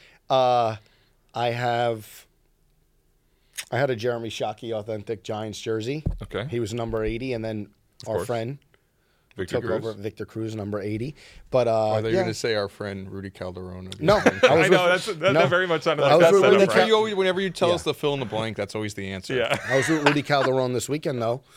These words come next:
Speaker 1: at the Bayshore track.
Speaker 3: You
Speaker 1: Yeah.
Speaker 3: should
Speaker 2: You running?
Speaker 3: you see, uh,
Speaker 1: Walking.
Speaker 3: Vic's Fit the other day, sitting courtside
Speaker 1: Yeah,
Speaker 3: next
Speaker 1: with
Speaker 3: to
Speaker 1: the
Speaker 3: Pekka?
Speaker 1: Victor Victor.
Speaker 3: He had the Victor Victor
Speaker 1: Gu-,
Speaker 3: jacket,
Speaker 1: Gucci.
Speaker 3: the Gucci pants,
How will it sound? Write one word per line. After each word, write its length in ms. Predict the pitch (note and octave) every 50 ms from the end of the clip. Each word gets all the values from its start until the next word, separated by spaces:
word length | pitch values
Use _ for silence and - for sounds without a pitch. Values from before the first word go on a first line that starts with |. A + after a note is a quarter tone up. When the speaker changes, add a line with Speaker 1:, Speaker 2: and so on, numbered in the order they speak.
| -
Speaker 1:
at 540 | - D4 D#4 - D4 - - - - - A2+
the 80 | C3 A#2
Bayshore 380 | F#2+ B2 A#2+ - - B2+ A2 -
track. 400 | - C3+ C3+ B2 A2 - - -
Speaker 3:
You 60 | - A#3 A3+ G#3+ G#3 F#3+ F3 D#3+ - - - - - -
Speaker 1:
Yeah. 180 | A#2+ A#2+ B2+ B2
Speaker 3:
should 80 | C3+
Speaker 2:
You 80 | B2 A#2
running? 180 | A2+ - -
Speaker 3:
you 60 | C3+ -
see, 320 | - - E3+ D3+ C3+ B2
uh, 300 | A2+ G#2+ G#2 G2 G2 F#2+
Speaker 1:
Walking. 480 | F#2 G#2+ G#2+ G#2 G2 - G#2+ G#2 G2 G2 -
Speaker 3:
Vic's 480 | A#2+ G2+ F#2+ A#2 A#2 - - - - - _ _
Fit 440 | _ _ - - - A#2+ A#2+ A#2+ - _ _ _ _ _
the 120 | - B2+ B2
other 140 | A#2 A#2+
day, 180 | A#2 A#2+ A#2+ B2
sitting 320 | A#2+ - - A2 G#2+ G#2
courtside 600 | - - - A2+ A2+ - - - A#2 A#2 A2+ A#2 A2+
Speaker 1:
Yeah, 160 | A2+ A#2 A2+
Speaker 3:
next 120 | A2+ A2 G#2+ G#2+
Speaker 1:
with 60 | A2
Speaker 3:
to 80 | A#2+
Speaker 1:
the 80 | G#2+ A2+
Speaker 3:
Pekka? 80 | A#2 G#2+
Speaker 1:
Victor 180 | B2 A#2 A#2+
Victor. 460 | G#2+ G2 A#2+ A2+ - - C#3+ C#3+ C#3 -
Speaker 3:
He 100 | - B2+
had 60 | A2+
the 80 | G#2 G#2
Victor 380 | G2 G2+ A#2+ B2+ - - C#3 B2+
Victor 340 | A#2 B2+ B2 - - B2
Speaker 1:
Gu-, 60 | A2 G#2
Speaker 3:
jacket, 540 | - G#2 G2+ G2 C#3 C3 - G#2 G#2 G#2
Speaker 1:
Gucci. 500 | B2 B2+ B2+ B2+ - B2+ B2+ B2+ C3 C3
Speaker 3:
the 80 | B2 A2
Gucci 420 | G#2 - A#2 A#2+ A2 - B2 G#2
pants, 640 | - - A2 G#2 G2+ G2 F#2+ F2 - - - - -